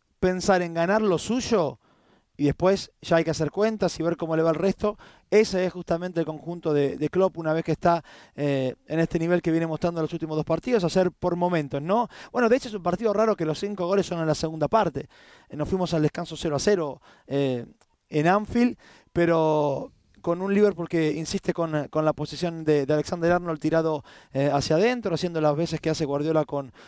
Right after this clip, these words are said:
con Stones en, en, en su equipo, en un lugar que,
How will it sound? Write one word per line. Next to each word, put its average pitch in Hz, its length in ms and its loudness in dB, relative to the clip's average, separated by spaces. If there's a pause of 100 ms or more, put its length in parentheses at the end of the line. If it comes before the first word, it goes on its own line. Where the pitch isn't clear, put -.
(180)
con 151 180 -2
Stones 165 440 -4
en, 147 280 -2
en, 147 240 -2
en 151 140 -4
su 151 100 -2
equipo, 220 600 2
en - 120 -10
un 170 140 -4
lugar 175 240 2
que, 151 320 0